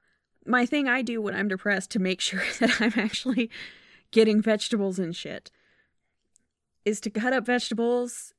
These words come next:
and put other shit on pizzas or in ramen or on top of burgers, because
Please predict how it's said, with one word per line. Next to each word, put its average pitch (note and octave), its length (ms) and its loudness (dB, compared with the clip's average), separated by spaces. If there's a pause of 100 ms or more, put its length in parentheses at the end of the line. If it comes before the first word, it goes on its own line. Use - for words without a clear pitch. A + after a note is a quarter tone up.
and F#3+ 160 -2
put A#3 300 2 (400)
other A3+ 200 4
shit A3 360 -2
on G3+ 320 -2
pizzas F3 640 -8 (240)
or F3 540 -2 (120)
in F#3+ 220 0
ramen E3+ 560 -4
or E3+ 440 -2 (200)
on F3+ 100 -2
top G3 200 -2
of A#3 140 -6
burgers, A3 480 -6
because D4 640 -2